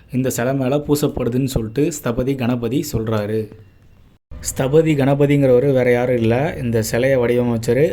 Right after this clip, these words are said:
அவர்தான். இந்த சிலை முழுவதும் படிந்துள்ள உப்பை நீக்க காகிதக்கூழ் பயன்படுத்தப்பட்டு இந்த உப்பை வந்து, சிலை மேல உள்ள உப்பை வந்து நீக்கம் செய்றாங்கன்னு சொல்றாங்க.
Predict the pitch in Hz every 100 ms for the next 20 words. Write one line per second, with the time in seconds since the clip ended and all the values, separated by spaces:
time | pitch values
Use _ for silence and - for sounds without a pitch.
0 | 131 120 113 110 107 113 165 165 - -
1 | - - - - - - - - - -
2 | - 123 120 147 147 - 131 151 143 147
3 | 143 147 160 120 127 123 113 117 160 180
4 | 139 - - 156 139 135 131 113 117 175
5 | - - - - 127 147 151 147 147 135
6 | 117 120 120 - 104 101 - 151 196 -
7 | 127 120 117 117 151 131 123 127 175 196
8 | 175 131 131 139 135 127 120 123 113 113
9 | 143 123 139 143 139 131 135 127 110 104
10 | 110 123 113 104 104